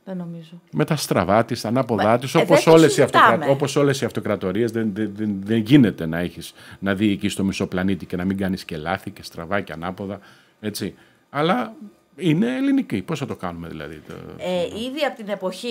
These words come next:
Speaker 2: Δηλαδή,
Speaker 1: του
Speaker 2: οι Ρωμαίοι καλύτεροι, η Ρωμαϊκή Αυτοκρατορία καλύτερη ήταν, που ήτανε αρχιβάρβαροι όλων των, των
Speaker 1: Είχανε
Speaker 2: εθνών.
Speaker 1: μαζέψει, ναι.
Speaker 2: Ε, και,
Speaker 1: Όλους
Speaker 2: και
Speaker 1: τους
Speaker 2: κάναν τα, τα
Speaker 1: βαρβάρους.
Speaker 2: αρχαία θέατα,
Speaker 1: Ναι.
Speaker 2: τα κάναν αρένες για θηριομαχίες.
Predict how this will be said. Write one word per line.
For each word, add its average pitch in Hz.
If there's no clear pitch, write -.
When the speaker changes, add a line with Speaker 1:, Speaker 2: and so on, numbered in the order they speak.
Speaker 2:
Δηλαδή, 190
Speaker 1:
του 139
Speaker 2:
οι 170
Ρωμαίοι 156
καλύτεροι, 131
η 131
Ρωμαϊκή 123
Αυτοκρατορία 151
καλύτερη 117
ήταν, 120
που 135
ήτανε 127
αρχιβάρβαροι 123
όλων 127
των, 120
των 117
Speaker 1:
Είχανε 117
Speaker 2:
εθνών. 127
Speaker 1:
μαζέψει, 254
ναι. 202
Speaker 2:
Ε, 131
και, 127
Speaker 1:
Όλους 143
Speaker 2:
και -
Speaker 1:
τους 135
Speaker 2:
κάναν 143
τα, 135
τα 151
Speaker 1:
βαρβάρους. 135
Speaker 2:
αρχαία 156
θέατα, 151
Speaker 1:
Ναι. 123
Speaker 2:
τα 127
κάναν 147
αρένες 139
για 113
θηριομαχίες. 123